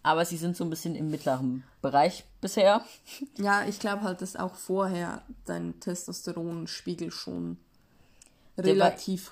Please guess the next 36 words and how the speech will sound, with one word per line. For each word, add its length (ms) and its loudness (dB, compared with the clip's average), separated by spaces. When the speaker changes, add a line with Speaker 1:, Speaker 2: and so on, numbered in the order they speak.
Speaker 2:
hoch 520 2
war. 680 0
Speaker 1:
Er 120 -2
war 140 2
bei 160 -2
irgendwas 340 -4
mit 120 -6
null 200 -4
Komma 300 -4
eins 300 -4
pro 580 -4
Speaker 2:
Ah, 140 4
der 160 0
wurde 180 -2
mal 300 -2
gemessen. 760 0
Speaker 1:
Ähm, 80 -16
bei 120 2
dem, 340 -2
bei 120 2
dem, 500 -2
beim 200 4
Blutbild 840 -2
vor, 400 2
bevor 220 0
ich 60 -2
die 60 -6
erste 200 -4
Speaker 2:
Mhm. 20 -2
Speaker 1:
Spritze 280 0
bekommen 300 -8
hab, 160 -6
da 80 2
hab 80 0
ich's 140 -12
gesehen. 440 -6